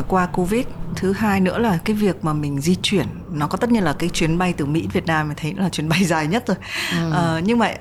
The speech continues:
Speaker 1: ít nhất là nó cũng không phải cái việc quá lạ lẫm. Em nghĩ hồi xưa cái, cái biên giới giữa Mỹ với Việt Nam, cảm giác nó xa hơn bây giờ rất là nhiều.
Speaker 2: Ừ.
Speaker 1: Nhưng chị cũng nói là khi mà cái thị trường hải ngoại nó hơi thu hẹp lại,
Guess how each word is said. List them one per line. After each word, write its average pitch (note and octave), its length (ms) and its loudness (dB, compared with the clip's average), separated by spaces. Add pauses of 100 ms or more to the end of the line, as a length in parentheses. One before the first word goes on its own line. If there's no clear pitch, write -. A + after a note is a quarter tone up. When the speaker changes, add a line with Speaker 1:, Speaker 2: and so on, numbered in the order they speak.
Speaker 1:
ít C#4 200 0
nhất F#4+ 140 2
là A#3+ 60 2
nó D#3+ 140 0
cũng - 140 -4
không C#4 160 -2
phải F3 100 -2
cái E3+ 140 -4
việc G3 160 -2
quá D3 140 0
lạ A#3+ 180 0
lẫm. F#3+ 200 0 (120)
Em G3+ 160 0
nghĩ G3 100 0
hồi A3 140 2
xưa F#3+ 440 2
cái, G#3 200 -4
cái A3 120 0
biên F#3+ 260 2
giới F3+ 360 4
giữa F#3+ 240 0
Mỹ G#3+ 360 2
với G#3+ 120 2
Việt G3 180 -2
Nam, E3+ 380 0
cảm F3+ 140 -4
giác D3 140 -2
nó G3 60 2
xa F#3 380 2
hơn F#3 260 4
bây F3+ 100 2
giờ E3+ 240 2
rất B3+ 100 0
là D4 100 2
nhiều. D#3 400 2
Speaker 2:
Ừ. F3 60 -6 (960)
Speaker 1:
Nhưng C#4 160 4
chị C#4 120 2
cũng A3 180 -2
nói G#3 160 2
là C4 120 2
khi C4 180 -2
mà G#3+ 80 0
cái A3 80 -4
thị A#3 160 -2
trường F#3 260 0
hải E3+ 200 0
ngoại D#3 280 -4 (180)
nó F3+ 260 -4
hơi B3 600 -2
thu C4 140 -2
hẹp G3+ 280 -2
lại, - 140 -4